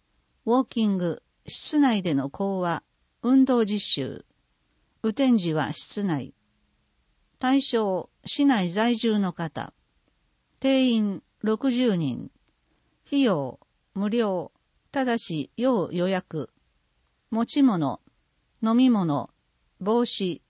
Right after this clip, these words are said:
タオル、歩きやすい服装、履き慣れた外用靴、室内靴。申し込み方法。二月十日火曜から三月三日火曜までに、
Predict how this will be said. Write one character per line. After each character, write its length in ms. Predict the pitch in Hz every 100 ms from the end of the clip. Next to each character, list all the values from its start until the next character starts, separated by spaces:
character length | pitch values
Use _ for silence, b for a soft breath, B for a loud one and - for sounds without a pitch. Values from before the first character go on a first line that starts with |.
| _ _
タ 200 | 254 262
オ 100 | 175
ル、 220 | 139 127 - _ _ _
歩 280 | - 220 254
き 180 | - 254
や 120 | 240
す 180 | - 233
い 100 | 175
服 220 | - -
装、 420 | - 160 135 117 _ _ _ _ _
履 160 | - 233
き 120 | 269
慣 140 | 269
れ 140 | 247 220
た 220 | 160 156
外 340 | - 208 254
用 220 | 247 233 214
靴、 400 | 156 - 117 - _ _ _ _ _ -
室 300 | - - 254
内 260 | 247 214 180
靴。 380 | 151 - 117 - _ _ _ _ _ _ _ _ _ _ _ _
申 180 | 233 277
し 80 | -
込 160 | - 262
み 140 | 254
方 200 | 226 190
法。 400 | 175 147 - - _ _ _ _ _ _ -
二 160 | 220 240
月 320 | 285 - -
十 220 | 226 220
日 220 | 208 196
火 200 | - 214
曜 240 | 233 247 214
か 140 | 156
ら 220 | 131 - _
三 300 | - 277 277
月 260 | 226 202 185
三 160 | 185 185
日 240 | - 226
火 160 | - 220
曜 240 | 240 220
ま 160 | 190 156
で 140 | 156
に、 260 | 135 -